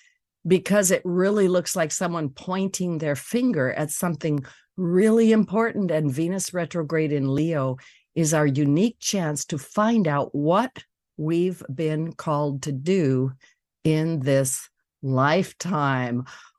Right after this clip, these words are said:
Ooh, that's exciting. I love that. On July twenty-second, on Saturday, Leo season begins as the sun moves out of the watery sign of Cancer and moves into fiery, heart-driven Leo. With Venus retrograde,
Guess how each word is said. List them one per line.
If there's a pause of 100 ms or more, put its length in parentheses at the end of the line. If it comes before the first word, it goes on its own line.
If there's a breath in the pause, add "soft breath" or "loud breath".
(180)
Ooh, (280 loud breath)
that's
exciting. (100)
I
love
that. (720 soft breath)
On
July
twenty-second,
on
Saturday,
Leo
season
begins
as
the
sun
moves
out
of
the
watery
sign
of
Cancer
and
moves
into
fiery, (380 soft breath)
heart-driven (260)
Leo. (920)
With
Venus
retrograde,